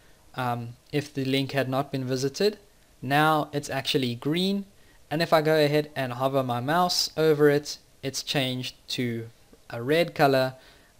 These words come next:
and it actually has the underline, uh, styling in there. And now when I go ahead and hold down on the link, so this is the active state, it has changed to an orange color,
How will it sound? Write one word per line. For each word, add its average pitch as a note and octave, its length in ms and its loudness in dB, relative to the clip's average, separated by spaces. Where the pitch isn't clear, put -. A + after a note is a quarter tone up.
and C3+ 220 -2
it C3 140 -6
actually C3+ 360 -2
has A#2+ 460 -2
the B2 380 -2
underline, A#2 720 -4
uh, G#2+ 260 -4
styling B2 540 0
in B2 200 -6
there. F3 260 -4
And C3 160 -4
now E3 220 4
when D3 120 4
I C3+ 80 2
go B2+ 200 2
ahead B2 320 -2
and A#2 380 -10
hold F#3 400 2
down D#3+ 480 4
on C#3+ 160 0
the B2+ 60 -2
link, C3 280 -4
so - 140 -2
this C#3 180 2
is C#3 140 2
the B2+ 180 -4
active C#3+ 420 -4
state, D3 460 -2
it C3+ 140 -4
has C3 200 -4
changed D3 520 -2
to B2+ 280 -2
an A#2+ 220 -8
orange E3+ 420 0
color, B2 420 0